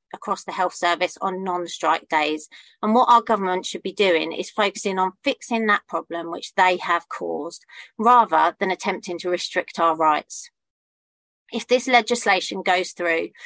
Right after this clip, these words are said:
we need to, as a movement, be ready to respond and fast. And what we would want to see is this response in the form of a general strike, which is gonna force this government out altogether.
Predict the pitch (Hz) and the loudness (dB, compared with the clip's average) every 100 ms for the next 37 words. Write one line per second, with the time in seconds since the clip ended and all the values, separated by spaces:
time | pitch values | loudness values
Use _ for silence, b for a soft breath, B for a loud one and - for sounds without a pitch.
0 | B _ 202 208 202 190 185 180 170 190 | B _ 0 2 2 0 -2 -2 0 -2
1 | 196 196 185 175 175 175 170 170 165 180 | -2 -4 -4 -6 -10 -8 -8 -4 0 0
2 | 208 - 180 190 - 175 160 170 - - | 0 -4 -6 -6 -2 0 0 -4 -8 -8
3 | 180 180 - - 151 151 156 - B B | -6 -8 -2 4 6 4 0 -10 B B
4 | - 185 208 - 208 190 185 175 - - | -4 0 2 4 4 4 0 -2 -4 -2
5 | 175 170 175 - 180 - - - 247 220 | 0 0 -2 -4 -8 -8 0 2 2 0
6 | 208 - 175 170 - 180 180 190 180 175 | -2 0 0 -2 -6 -6 -2 0 0 0
7 | - 202 - 233 220 208 - 180 170 - | -4 -6 2 2 2 -2 2 4 4 0
8 | 196 196 185 196 180 - 214 202 - 180 | -8 -8 -8 -6 -6 -2 -2 -2 -4 -4
9 | - 170 170 175 180 165 - 170 - - | -4 -4 -4 -6 -4 -6 -6 -10 -6 -4
10 | 151 151 | -2 -4